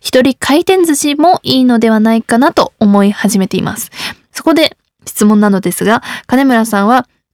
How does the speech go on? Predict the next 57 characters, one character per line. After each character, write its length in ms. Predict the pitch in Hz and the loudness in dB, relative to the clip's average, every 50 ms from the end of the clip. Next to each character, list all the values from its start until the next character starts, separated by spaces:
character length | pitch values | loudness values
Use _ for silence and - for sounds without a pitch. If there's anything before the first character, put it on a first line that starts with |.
| _ _ - | _ _ -18
一 180 | - - - 311 | -6 0 0 2
人 100 | 339 330 | 2 2
回 180 | - 330 330 | 2 0 0
転 200 | - - 320 285 | 2 0 0 0
寿 80 | 269 240 | -2 -2
司 140 | - 214 240 | -2 -2 -2
を 80 | - | -2
や 100 | - 226 | -2 -2
っ 20 | - | -2
て 140 | - 269 | -2 -2
み 80 | 294 330 | -2 0
た 100 | - 262 | 0 -2
こ 120 | - 214 | -2 -2
と 120 | - 208 214 | 0 0 0
は 140 | 208 - - | 0 0 0
あ 40 | |
り 120 | 202 220 254 | 0 0 0
ま 140 | 277 294 285 | 0 -2 -4
す 100 | - - | -4 -2
か？ 220 | 220 240 320 - _ - - - - - - | -2 -2 -2 -2 _ -14 -20 -20 -14 -8 -4
ま 100 | 214 214 | -2 0
た、 200 | - 220 - - - | 0 0 -2 -2 -2
金 180 | 214 214 220 | -2 0 0
村 200 | 214 214 214 208 | 0 0 -2 -4
さ 160 | 208 - 202 | -4 -4 -4
ん 60 | 202 202 | -2 0
は 180 | 220 262 - - - - _ | 0 -2 -2 -4 -14 -8 _
日 60 | - | 0
向 140 | 214 214 208 | 0 0 0
坂 260 | 208 208 208 - 208 | 0 -2 -2 -2 -2
の 140 | 208 214 226 - | -2 -2 -2 -4
一 120 | - 233 - _ _ | -6 -8 -10 _ _
期 120 | - 320 302 | -4 -4 -2
生 380 | - 302 262 247 220 208 - - | 0 0 2 2 2 0 -2 -6
さ 220 | - - 214 202 - | -6 -4 -4 -4 -4
ん 100 | - - - | -4 -6 -4
な 200 | 190 190 190 190 | -4 -2 -2 -2
ど 160 | - 202 202 | -2 -2 -2
の 160 | 226 269 294 - - - _ - | -2 -2 -4 -6 -10 -20 _ -4
年 260 | - 220 - 247 262 | -4 -2 -2 -2 -2
上 160 | 262 262 254 | 0 0 0
の 100 | 247 254 | -2 -2
人 220 | 240 - - 262 247 | -4 -4 -4 -2 -2
に 160 | 254 277 - - - - | -2 -2 -4 -8 -14 -10
食 220 | - - 214 - 226 | -6 -4 -2 0 0
事 140 | 214 214 214 | 2 2 0
を 100 | - - | 0 0
お 40 | |
ご 100 | 208 262 | 0 0
っ 80 | 277 - | -2 -2
て 200 | _ - 285 277 | _ -4 -2 0
も 120 | 269 277 | 0 0
ら 120 | 277 277 277 | 0 0 0
う 60 | 269 | 0
と 120 | - 285 | -2 -4
き 120 | 254 - 254 | -2 -2 0
は、 160 | 294 302 | 0 0